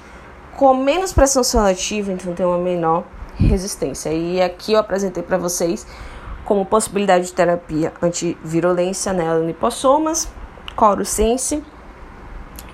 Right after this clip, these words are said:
e inibidores do sistema de secreção bacteriana do tipo três. Vamos ver os próximos capítulos. Se você curtiu esse episódio,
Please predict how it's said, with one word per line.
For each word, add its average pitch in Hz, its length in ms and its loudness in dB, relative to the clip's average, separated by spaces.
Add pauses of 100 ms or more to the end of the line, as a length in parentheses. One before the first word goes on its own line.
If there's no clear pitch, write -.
(140)
e 214 280 0 (1040)
inibidores 208 760 2
do 196 140 -2
sistema 202 720 0
de 202 80 -4
secreção 185 440 -2
bacteriana 175 680 0
do 165 120 -4
tipo - 280 -2
três. - 460 -8 (460)
Vamos 277 340 2
ver 208 300 0 (260)
os - 140 -12
próximos 175 680 -2 (340)
capítulos. - 720 -2 (520)
Se 262 120 -2
você 285 220 2
curtiu 254 680 -2 (240)
esse 196 180 0
episódio, 170 640 -2